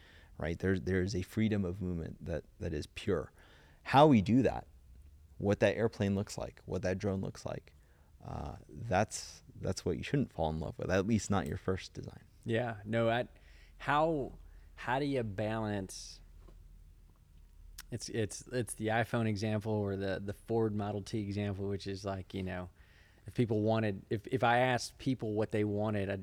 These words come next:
Speaker 2: they would want a faster horse.
Speaker 1: Yeah.
Speaker 2: And, you know, and we're, we're building an automobile,
Speaker 1: Yeah.
Speaker 2: right? Or,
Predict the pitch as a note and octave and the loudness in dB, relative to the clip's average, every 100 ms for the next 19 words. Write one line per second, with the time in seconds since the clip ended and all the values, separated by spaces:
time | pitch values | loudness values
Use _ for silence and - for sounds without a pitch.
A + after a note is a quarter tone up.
0 | - G#2+ G#2 G2+ G2+ G2 A2 G#2 - - | -2 0 2 0 -2 -2 -2 -2 -4 -8
1 | G#2+ F#2+ F#2 - - - - A2 A2 G#2 | -4 -4 -6 -10 -14 -14 4 8 8 6
2 | G#2 A2+ G#2 G2+ G2 G#2+ - G#2 A2+ A2 | 0 0 0 0 0 -2 -2 0 2 2
3 | G#2+ A2 A#2 G#2+ G2+ G2+ G2 G2 G2 G2 | 0 2 2 2 2 0 0 -2 0 2
4 | F#2+ G#2+ G#2+ G2+ G2+ | 4 4 4 2 0